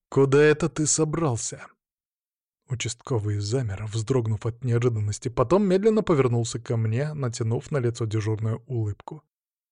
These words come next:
«Я, э, никуда, просто хотел в отдел позвонить, чтобы ребят вызвать», —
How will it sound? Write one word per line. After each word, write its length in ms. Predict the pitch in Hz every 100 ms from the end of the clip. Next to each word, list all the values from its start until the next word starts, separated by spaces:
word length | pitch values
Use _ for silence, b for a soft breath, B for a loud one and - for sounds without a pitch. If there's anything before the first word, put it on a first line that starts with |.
| _ _ _ _
«Я, 680 | 156 190 196 190 190 185 190
э, 560 | 185 170 170 170 165 170
никуда, 540 | 190 165 170 175 220
просто 380 | 170 151 147 151
хотел 300 | 139 131 151
в 60 | 135
отдел 220 | 123 202
позвонить, 480 | 185 180 185 175 - _ _ _ _ _
чтобы 280 | - 127 110
ребят 300 | 104 147 190
вызвать», — 420 | 196 180 175